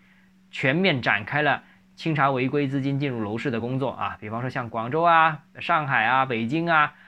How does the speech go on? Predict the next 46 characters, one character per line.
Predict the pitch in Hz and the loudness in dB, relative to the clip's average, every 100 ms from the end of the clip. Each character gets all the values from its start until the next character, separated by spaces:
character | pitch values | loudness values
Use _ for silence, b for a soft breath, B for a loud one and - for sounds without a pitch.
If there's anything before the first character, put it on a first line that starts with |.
| B | B
东 | 202 214 | -4 4
莞 | 196 139 | 6 6
啊 | |
等 | 151 202 | 6 2
等 | 175 | 0
这 | |
些 | 160 | 0
城 | 165 175 | -2 0
市 | 190 | 0
都 | 185 | 0
在 | 214 | 2
查 | 196 139 | 2 4
啊。 | 175 160 - B B B B B B | 4 4 0 B B B B B B
那 | 220 | -4
相 | 196 - 254 254 | -4 4 4 6
关 | 247 | 2
的 | 202 | 2
工 | 170 220 226 | 0 0 2
作， | 233 170 135 - | 4 4 2 0
呃， | 127 117 117 110 - | -6 -6 -6 -8 -12
进 | - 185 | -4 -4
行 | 147 | 0
当 | 165 165 | 0 0
中， | 175 165 | 0 -2
其 | 151 | -4
实 | 147 156 | -2 0
也 | 139 104 | 0 -2
会 | - 151 | -6 -2
抑 | 208 143 | 0 0
制 | 147 95 - | -2 -4 -4
部 | 170 | -4
分 | 139 151 120 | -2 -4 -2
的 | 107 | -4
这 | 120 | -6
个 | 113 107 | -6 -4
违 | 127 | -2
规 | 151 | -2
资 | 143 | 0
金 | 143 139 | -2 -2
进 | 143 | -2
入 | 113 | -4
楼 | 101 | -4
市。 | 117 135 - _ b b b b | -6 -8 -10 _ b b b b
另 | 269 269 | -2 4
外 | 226 | 6
呢， | 208 202 | 4 0